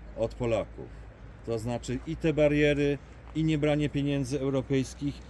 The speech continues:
jest tak naprawdę środkiem do celu. Otóż pis chce wyprowadzić Polskę z Unii Europejskiej. Chce w finale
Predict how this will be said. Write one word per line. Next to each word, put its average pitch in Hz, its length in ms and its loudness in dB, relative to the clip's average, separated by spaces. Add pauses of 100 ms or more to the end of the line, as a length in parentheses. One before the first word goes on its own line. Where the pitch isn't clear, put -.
(180)
jest 131 220 0
tak 143 140 4
naprawdę 143 540 2
środkiem 131 720 0 (220)
do 127 180 4
celu. 113 580 2
Otóż 131 300 -4 (400)
pis 180 420 -4
chce 156 380 0 (320)
wyprowadzić 160 840 4
Polskę 151 400 2
z 123 80 -4
Unii 127 220 0
Europejskiej. 95 640 -6 (840)
Chce 175 500 6 (260)
w - 120 -20
finale 151 840 4